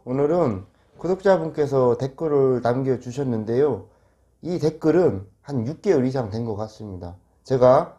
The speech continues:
어, 이런 부분을 제가 다 저장을 해놨었는데 제가 비로소 오늘 이제 하게 됐습니다. 여기 보시면은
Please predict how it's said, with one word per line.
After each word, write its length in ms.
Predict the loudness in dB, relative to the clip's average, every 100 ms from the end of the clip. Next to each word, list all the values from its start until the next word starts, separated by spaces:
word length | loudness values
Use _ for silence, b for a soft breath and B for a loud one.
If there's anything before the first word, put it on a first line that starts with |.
| b b b b
어, 460 | -12 -6 -4 -4 -4
이런 1120 | -4 2 6 6 4 -2 -4 -6 -6 -6 -10 -10
부분을 680 | -8 -4 -2 0 0 0 -2
제가 300 | -4 -4 -4
다 160 | -8
저장을 520 | -4 0 2 2 0 0
해놨었는데 960 | 0 -2 -2 -4 -2 -2 -2 -2 -8 _ _ _ _
제가 500 | -8 -4 -2 -4 -6 b b b b
비로소 640 | 2 4 4 4 2 2 -6
오늘 720 | 0 2 4 4 4 0 -2 _ _ _ -16
이제 100 | -12
하게 540 | -10 -6 -2 -2 -4 -8
됐습니다. 840 | -12 -10 -8 -8 -6 -4 -4 -6 _ _ _ _ _ _ _ _ _
여기 300 | -2 0 0
보시면은 840 | -2 -4 -2 2 2 2 -2 -4